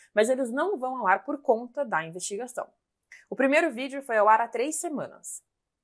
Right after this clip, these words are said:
e tem mais de um milhão e seiscentas mil visualizações até a hora que eu tô gravando esse aqui. Os outros vídeos dele dificilmente têm a mesma atração, mas todos tratam de temas polêmicos, que têm dois lados. De qualquer jeito, o vídeo termina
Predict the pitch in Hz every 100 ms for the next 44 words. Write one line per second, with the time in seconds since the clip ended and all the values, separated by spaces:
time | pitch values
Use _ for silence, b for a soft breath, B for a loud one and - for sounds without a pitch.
0 | - 254 247 233 262 254 214 254 269 254
1 | 220 202 214 208 233 220 - 220 214 226
2 | 196 202 214 240 240 196 190 175 165 -
3 | 180 180 202 254 240 240 - 226 240 208
4 | 247 269 269 - 147 _ _ b b b
5 | b 240 330 339 262 240 233 208 190 214
6 | 202 226 359 330 294 254 240 262 233 214
7 | 202 190 180 180 185 190 - - 185 208
8 | 311 311 311 - 240 240 226 226 226 196
9 | 202 196 - _ _ 247 277 185 147 _
10 | - - _ 202 196 202 196 185 220 202
11 | 170 - - - _ _ B B B B
12 | 254 294 277 220 208 - 196 196 214 247
13 | 202 160 214